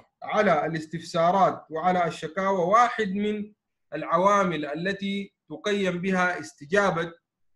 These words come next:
استجابة المرفق الصحي أو استجابة المستشفى.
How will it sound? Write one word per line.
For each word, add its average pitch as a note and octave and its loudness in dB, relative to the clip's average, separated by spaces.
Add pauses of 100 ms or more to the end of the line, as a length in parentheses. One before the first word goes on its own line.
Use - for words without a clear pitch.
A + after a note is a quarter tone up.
(300)
استجابة E3+ -4
المرفق D#3+ -8
الصحي E3+ -8
أو E3 -4
استجابة E3 -2 (600)
المستشفى. F3 0